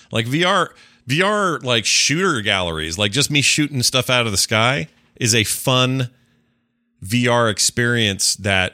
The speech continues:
holds up in that environment because you're so viscerally involved with that environment that shooting just Space Invader style shit that's coming at you is a fun experience. Take V R out of it, no way that's fun for very long. You know?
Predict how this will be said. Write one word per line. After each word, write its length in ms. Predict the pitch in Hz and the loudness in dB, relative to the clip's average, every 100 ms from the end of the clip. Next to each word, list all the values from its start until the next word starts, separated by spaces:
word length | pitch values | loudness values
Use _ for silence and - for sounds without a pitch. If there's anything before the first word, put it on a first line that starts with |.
| - | -6
holds 360 | - 127 110 | -4 -2 0
up 240 | 117 123 - | 0 0 -2
in 160 | 117 107 | -2 0
that 220 | 107 101 | 2 0
environment 560 | 98 92 101 107 127 127 | 0 0 0 0 -2 -4
because 340 | 101 110 98 | -4 -2 -2
you're 80 | 98 | 0
so 220 | - 107 | 0 0
viscerally 520 | 95 104 - 110 98 | 0 0 0 0 0
involved 400 | 90 85 92 95 | 0 0 0 0
with 120 | 90 87 | -2 0
that 160 | 85 | 0
environment 580 | 85 80 117 101 90 85 | 0 0 2 2 -2 -4
that 180 | 87 - | -6 -2
shooting 380 | - 117 101 90 | 0 0 0 0
just 320 | 87 - - - _ | -2 -6 -10 -20 _
Space 420 | - - 117 110 | -2 0 2 2
Invader 300 | 107 95 92 | 2 2 0
style 280 | - 95 90 | 0 -2 -2
shit 240 | - 101 | -2 -2
that's 140 | - - | -4 -6
coming 300 | 131 123 101 | -2 0 2
at 180 | 90 - | 0 0
you 80 | |
is 160 | 90 95 | 0 0
a 60 | 98 | -2
fun 340 | - 101 95 | -2 0 0
experience. 640 | 90 - 127 120 80 - - _ _ _ _ _ _ - | -2 0 2 2 0 -6 -14 _ _ _ _ _ _ -6
Take 300 | - 135 - | 0 -2 0
V 220 | 123 123 | 0 2
R 180 | 120 110 | 4 2
out 180 | 107 | 2
of 140 | 135 143 | 0 -4
it, 200 | 170 - _ - | -6 -10 _ -8
no 140 | 190 165 | -2 0
way 240 | 135 160 | 2 2
that's 260 | 117 80 - | 2 0 -2
fun 280 | - 92 | 0 0
for 120 | 82 95 | 0 -2
very 300 | 85 82 82 | 0 0 0
long. 380 | 78 78 78 - _ _ _ _ _ _ _ _ | -4 -6 -8 -14 _ _ _ _ _ _ _ _
You 100 | 101 | -2
know? 240 | 104 123 | 0 0